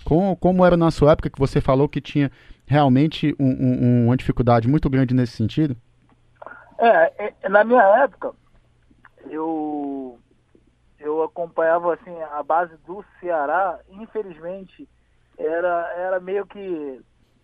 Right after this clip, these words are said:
Speaker 2: tinha uma, uma situação lá que o Dimas fazia, é, um trabalho, mas não era, não, não era aquele trabalho de base firme. Ho-, não tinha, na verdade, o profissional não era uma coisa tão sólida, né? Toda vez entrava um diretor, mas,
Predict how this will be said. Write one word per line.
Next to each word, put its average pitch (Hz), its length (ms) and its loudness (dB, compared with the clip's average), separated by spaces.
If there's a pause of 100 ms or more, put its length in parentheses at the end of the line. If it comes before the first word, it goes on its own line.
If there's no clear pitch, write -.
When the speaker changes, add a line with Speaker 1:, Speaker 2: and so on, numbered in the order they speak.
(680)
Speaker 2:
tinha 208 140 -12
uma, 180 440 0
uma 160 240 -2
situação 175 420 -4
lá 180 100 0
que 185 120 -14
o 170 80 -10
Dimas 190 460 -10 (160)
fazia, 151 600 -2 (640)
é, 131 720 -8
um 156 240 -16
trabalho, 156 640 6
mas 156 200 -4
não 175 120 -6
era, 180 240 -2 (100)
não, 185 280 -4
não 202 120 -4
era 254 120 -2
aquele 208 220 -12
trabalho 180 360 -6
de 165 100 -20
base 160 300 -10
firme. 165 340 -16
Ho-, 240 200 -6 (380)
não 277 140 -14
tinha, 294 260 -10 (280)
na 233 120 -2
verdade, 254 340 -2
o 262 40 -12
profissional 254 480 -4
não 247 100 -8
era 254 140 -8
uma 226 140 -8
coisa 220 240 -12
tão 220 240 -16
sólida, 220 320 -8
né? 160 180 -12
Toda 208 200 -12
vez 190 200 -18
entrava 185 300 -8
um 175 60 -18
diretor, 175 500 -12 (480)
mas, 180 560 -4